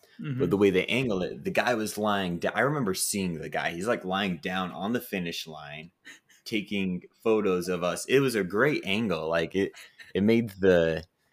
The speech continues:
Speaker 2: like, the sun hit our faces just right and whatnot.
Speaker 1: <laughs>
Speaker 2: The only
Speaker 1: Yeah.
Speaker 2: problem is you can also s-, see up our shorts.
Speaker 1: <laughs>
Speaker 2: And so you've got me in these, these maroon and silver jailbreak shorts.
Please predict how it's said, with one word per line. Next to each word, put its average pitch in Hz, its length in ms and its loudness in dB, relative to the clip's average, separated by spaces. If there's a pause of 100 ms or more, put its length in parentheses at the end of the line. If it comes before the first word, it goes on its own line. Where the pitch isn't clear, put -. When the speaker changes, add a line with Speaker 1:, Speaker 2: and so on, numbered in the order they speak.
(500)
Speaker 2:
like, 85 360 2
the 90 140 0
sun 101 400 6
hit 92 220 2
our 87 100 8
faces - 400 0
just - 320 0
right 85 200 0
and 78 100 -10
whatnot. 69 460 -8
Speaker 1:
<laughs> - 40 -20 (260)
Speaker 2:
The 139 120 0
only 110 160 6
Speaker 1:
Yeah. 104 60 0
Speaker 2:
problem 107 520 4
is 80 480 -6
you 95 120 -4
can 78 100 -2
also 92 420 4
s-, - 360 0
see - 360 0
up 92 180 6
our - 120 -6
shorts. - 760 -2
Speaker 1:
<laughs> - 1120 -6
Speaker 2:
And 98 120 2
so 110 80 2
you've 104 240 4
got 101 200 6
me 110 320 6
in 98 180 2
these, 90 720 -2
these 95 260 -4
maroon 98 720 0
and 85 220 -6
silver 90 760 0
jailbreak 92 600 2
shorts. 78 800 -6